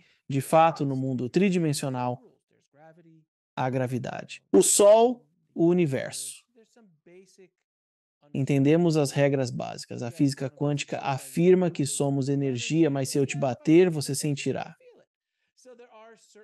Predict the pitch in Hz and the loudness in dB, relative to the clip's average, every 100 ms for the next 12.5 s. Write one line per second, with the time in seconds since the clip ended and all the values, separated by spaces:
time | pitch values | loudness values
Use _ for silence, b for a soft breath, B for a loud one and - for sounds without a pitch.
0 | _ 175 156 127 139 143 151 120 127 120 | _ _ -6 0 2 2 2 2 2 2
1 | 113 120 123 - _ _ _ 240 _ _ | 0 -4 -6 -12 _ _ _ _ _ _
2 | _ _ 147 143 143 143 147 139 135 143 | _ _ -2 0 0 0 0 0 2 4
3 | 160 170 139 - 135 120 143 139 135 131 | 6 6 2 -2 -4 -4 -2 -4 -4 -2
4 | 139 139 156 151 147 131 151 156 - 143 | 0 4 2 2 -2 -2 -4 -4 -6 -6
5 | 127 - 135 117 - 156 165 151 - b | -4 -4 -4 -6 -2 2 4 2 -4 b
6 | 233 170 170 151 147 156 160 135 139 147 | -20 -2 0 2 4 4 4 4 2 0
7 | 139 156 156 147 139 123 - 143 139 147 | 2 0 0 0 0 -2 -4 -4 -2 -2
8 | 131 131 127 123 117 - 220 190 _ _ | -2 -2 -2 -4 -6 -14 _ _ _ _
9 | _ _ _ _ _ _ - 143 127 175 | _ _ _ _ _ _ -6 -4 -2 4
10 | 185 156 135 123 _ _ _ _ 143 156 | 4 4 2 -4 _ _ _ _ _ -20
11 | 151 _ _ _ 147 160 156 - 143 160 | -20 _ _ _ _ -4 -2 0 -2 -2
12 | 147 131 123 117 | -4 -4 -6 -8